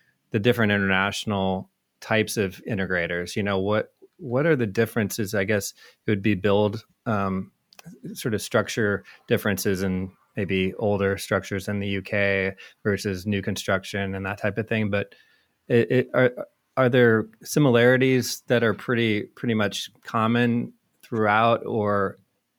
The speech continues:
are there big differences in the way you do things, uh, in different countries versus in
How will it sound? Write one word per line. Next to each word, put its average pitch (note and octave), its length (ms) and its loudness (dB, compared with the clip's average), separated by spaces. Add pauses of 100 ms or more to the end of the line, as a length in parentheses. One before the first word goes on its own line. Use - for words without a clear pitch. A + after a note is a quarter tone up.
(140)
are C#3 120 4
there A#2+ 140 4
big G2 160 -2
differences G2+ 560 -4
in G#2+ 60 -6
the G2+ 100 -4
way G2 180 -2
you G2 80 -4
do G2 160 -6
things, G2+ 440 -10 (720)
uh, F#2+ 160 -4
in G2+ 80 -4
different G2+ 280 -4
countries G2 340 -4
versus F#2+ 360 -6
in F#2+ 320 -8